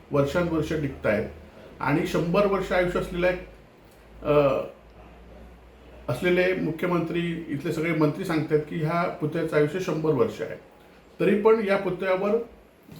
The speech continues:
आजूबाजूचा परिसर कोसळेल म्हणून ही बंदी आणली की काय,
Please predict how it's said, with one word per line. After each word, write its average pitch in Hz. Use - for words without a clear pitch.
आजूबाजूचा 185
परिसर 180
कोसळेल 151
म्हणून 196
ही 180
बंदी 165
आणली 160
की 156
काय, 95